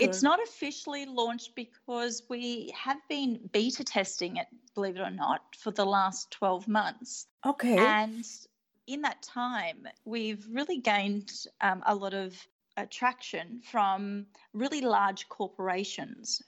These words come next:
Speaker 1: who have said, you know, "We want to try that technology. We want to be early adopters.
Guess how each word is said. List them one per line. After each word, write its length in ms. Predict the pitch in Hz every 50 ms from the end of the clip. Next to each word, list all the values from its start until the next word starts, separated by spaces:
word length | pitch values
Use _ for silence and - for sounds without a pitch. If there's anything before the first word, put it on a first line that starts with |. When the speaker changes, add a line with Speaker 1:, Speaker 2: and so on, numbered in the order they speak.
| - -
Speaker 1:
who 480 | 226 240 226 220 220 214 214 214 214 214
have 340 | - - - 226 220 214 220
said, 220 | - - 262 254 240
you 80 | 269 269
know, 60 | 254
"We 180 | 233 220 269 294
want 140 | 302 294 262
to 60 | 247
try 280 | - - - 226 262
that 160 | 262 - - -
technology. 600 | - 196 190 190 185 185 180 180 180 - 180 175
We 140 | 185 214
want 180 | 226 240 254 247
to 60 | 240
be 220 | 202 208 202 196 -
early 360 | 196 185 196 196 185 190 185
adopters. 760 | - 180 202 - - - - - - - - - - -